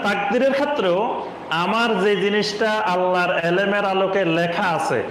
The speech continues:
এই ক্ষেত্রে আল্লাহর মাশিয়াত আছে, পাওয়ার আছে। আল্লাহ ইচ্ছা করলে ওটা পরিবর্তন করতে পারেন,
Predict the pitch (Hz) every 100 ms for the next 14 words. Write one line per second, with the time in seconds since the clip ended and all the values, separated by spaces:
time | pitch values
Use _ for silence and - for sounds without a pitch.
0 | - - 160 170 208 233 208 185 180 170
1 | 143 156 175 247 233 226 185 175 160 165
2 | 175 190 160 - 123 101 - - 156 175
3 | 175 165 170 202 202 202 202 190 185 180
4 | 147 - 131 117 113 98 95